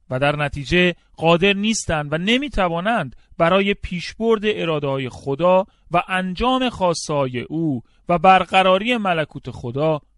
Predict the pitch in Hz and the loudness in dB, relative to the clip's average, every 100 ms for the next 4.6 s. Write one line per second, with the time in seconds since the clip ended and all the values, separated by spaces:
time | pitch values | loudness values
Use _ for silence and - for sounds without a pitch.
0 | - 139 127 196 220 - 110 - - - | -10 -8 -4 -2 -2 -4 -8 -6 -6 -10
1 | _ _ _ _ _ _ _ _ - 185 | _ _ _ _ _ _ _ _ -6 0
2 | 196 196 208 226 208 - 151 165 175 175 | 0 2 0 -2 -6 -16 -6 0 2 2
3 | 196 202 - 190 185 - 135 - 131 143 | 0 0 -2 -2 -2 -6 -8 -4 -4 -4
4 | 156 - 165 165 170 | -6 -8 -6 -6 -8